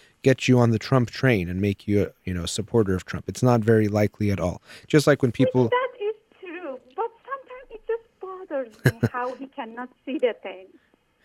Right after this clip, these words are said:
Speaker 1: Well, you know, th-, I, I could, I could see where you're coming from. And when it comes to politics, we think that we're being rational, and this goes from,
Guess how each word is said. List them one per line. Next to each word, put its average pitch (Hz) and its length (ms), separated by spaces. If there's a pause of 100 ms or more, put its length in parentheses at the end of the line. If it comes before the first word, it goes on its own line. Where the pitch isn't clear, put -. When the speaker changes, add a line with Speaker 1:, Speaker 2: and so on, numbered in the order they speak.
(280)
Speaker 1:
Well, 185 140
you 202 100
know, 196 120
th-, - 460 (320)
I, 143 220
I 156 40
could, 151 420
I 135 100
could 143 140
see - 160
where 175 100
you're 151 140
coming 165 340
from. 104 360 (340)
And 135 160
when 147 100
it 147 120
comes 170 340
to 151 100
politics, 135 840 (320)
we 127 260
think - 680
that 139 160
we're 127 160
being 131 340
rational, 120 800
and 131 140
this 131 140
goes 139 180
from, 120 340